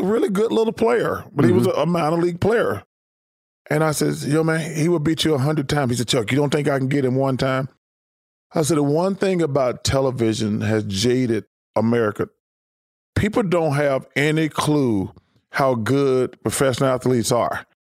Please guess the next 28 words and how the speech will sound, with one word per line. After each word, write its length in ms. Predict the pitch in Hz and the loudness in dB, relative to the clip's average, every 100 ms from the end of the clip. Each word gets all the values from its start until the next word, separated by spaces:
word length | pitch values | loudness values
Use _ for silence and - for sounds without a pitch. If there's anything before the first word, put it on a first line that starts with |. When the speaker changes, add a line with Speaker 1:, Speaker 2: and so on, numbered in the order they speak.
| _ | _
Speaker 1:
Like, 280 | 156 160 - _ _ _ _ _ _ _ | 0 0 -4 _ _ _ _ _ _ _
the 100 | 135 | -2
worst 420 | 151 156 214 233 170 | 0 2 2 0 -2
guy, 460 | 175 151 101 95 - _ _ _ _ _ _ _ _ _ _ | 0 0 -2 -4 -8 _ _ _ _ _ _ _ _ _ _
I 100 | - | -2
can 80 | 220 | 0
go 120 | 214 | 0
look 340 | 190 175 160 143 | 2 2 0 0
at, 200 | 147 139 | -2 0
look 240 | 139 135 | -2 0
at 100 | 135 - _ | -2 -4 _
any 400 | 143 170 175 165 | 0 2 0 0
N 180 | 147 156 | 0 0
B 180 | 143 143 | 0 0
A 60 | 135 | 0
roster 500 | 131 127 117 - 110 | 0 0 -2 0 2
right 260 | 120 117 | 2 0
now. 360 | 110 110 98 - - _ _ _ _ _ _ _ _ - | 0 -2 -2 -6 -12 _ _ _ _ _ _ _ _ -2
If 180 | 135 | 0
he 140 | 139 226 | 2 0
went 320 | 214 214 143 | 0 -2 -2
back 220 | 175 170 | 0 0
to 120 | 165 | -2
college 380 | 135 170 156 135 | -2 0 0 0
right 240 | 139 143 135 | 0 0 0
now, 280 | 135 127 120 | 0 0 0
he'd 180 | 127 | -2
be 300 | 123 127 123 | 0 -2 -2